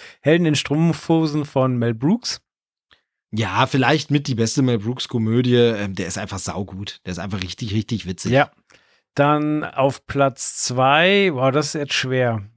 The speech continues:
Speaker 1: Ja, doch, auf Platz zwei ist, äh, die Disney-Verfilmung mit dem Fuchs.
Speaker 2: Ja, de-,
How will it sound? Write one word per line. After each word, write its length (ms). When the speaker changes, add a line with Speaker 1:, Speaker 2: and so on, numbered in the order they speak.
Speaker 1:
Ja, 180
doch, 240
auf 140
Platz 340
zwei 300
ist, 260
äh, 240
die 300
Disney-Verfilmung 800
mit 160
dem 80
Fuchs. 440
Speaker 2:
Ja, 320
de-, 160